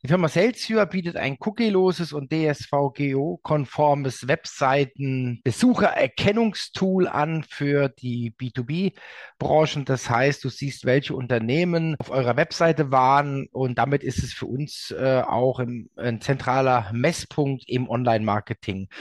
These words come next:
Außerdem kannst du dir auch E-Mail-Benachrichtigungen, äh, erstellen. Das heißt, wenn jemand auf der Webseite ist, bekommst du in Realtime eine E-Mail zugesendet und, ja, weißt dann sofort, was passiert.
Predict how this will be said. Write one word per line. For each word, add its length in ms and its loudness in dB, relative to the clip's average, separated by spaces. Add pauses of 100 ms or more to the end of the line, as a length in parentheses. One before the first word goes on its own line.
(260)
Außerdem 460 2
kannst 220 0
du 40 2
dir 280 2
auch 200 -2
E-Mail-Benachrichtigungen, 1700 0
äh, 320 2
erstellen. 680 2
Das 180 -8
heißt, 340 0
wenn 160 0
jemand 300 0
auf 160 -6
der 160 0
Webseite 680 2 (420)
ist, 360 2
bekommst 440 -2
du 220 2
in 220 -2
Realtime 920 4
eine 220 0
E-Mail 380 2
zugesendet 960 0
und, 480 -4
ja, 200 0
weißt 440 0
dann 200 0
sofort, 400 -2
was 160 0
passiert. 540 0